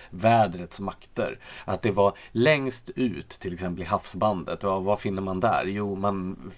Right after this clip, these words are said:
f-, finner staten i form av, eh, Försvarsmakten, eh, l-, en lotsstation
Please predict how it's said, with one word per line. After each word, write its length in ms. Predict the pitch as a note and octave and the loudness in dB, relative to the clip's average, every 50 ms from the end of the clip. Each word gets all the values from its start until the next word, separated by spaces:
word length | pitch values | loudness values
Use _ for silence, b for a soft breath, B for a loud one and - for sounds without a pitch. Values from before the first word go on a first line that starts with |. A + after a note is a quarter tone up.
| - - - | -16 -14 -12
f-, 240 | A2 F#2 F2 D#2+ - | -10 -8 -8 -10 -4
finner 260 | - A2+ G2+ G2 F#2+ | -4 -4 -2 -2 -2
staten 580 | F#2 - - A#2 A2 A2 G#2+ - - G2+ F#2+ | -4 -4 -4 -2 -2 -2 -2 -2 -4 -8 -6
i 60 | F#2+ F2+ | -6 -8
form 360 | - - F2+ F2+ F2+ F2 - | -6 -6 -4 -2 -2 -2 -2
av, 260 | - F2+ F2 F2 D#2+ - B B B B B B B | -2 -2 -2 -2 -6 -8 B B B B B B B
eh, 340 | B E2 D#2 D2+ D#2 D2+ D2+ D2 C#2+ - - - - - - - - - - - - - - - - - - - | B -12 -10 -8 -8 -8 -8 -10 -10 -12 -16 -20 -20 -20 -20 -20 -16 -16 -16 -16 -16 -20 -20 -18 -18 -16 -12 -8
Försvarsmakten, 1080 | - - - B2 A2 G2 F2+ - A2 G#2+ G#2+ - - - - A2+ G2+ G2 F#2+ F#2+ F#2 E2+ B B B B B B | -4 0 2 4 4 4 2 0 -2 -2 -2 -2 -6 -6 0 2 2 2 2 0 -2 -4 B B B B B B
eh, 400 | - E2+ E2 D#2+ D#2 D#2 D2+ D2+ | -8 -8 -6 -6 -6 -6 -8 -8
l-, 360 | - - - - A2 G#2+ A#2 - | -10 -10 -10 -6 -4 -2 -2 -2
en 180 | A#2 G#2 F#2 F#2+ | -2 0 0 0
lotsstation 1080 | G2+ G#2+ - - - - - - G#2 G2 - G#2 G2 G2 G2 F#2+ F#2+ F#2 F2+ F2+ - | -2 -2 -4 -4 -6 -6 -4 -4 -4 -4 -2 -2 0 0 0 0 0 0 -2 -4 -6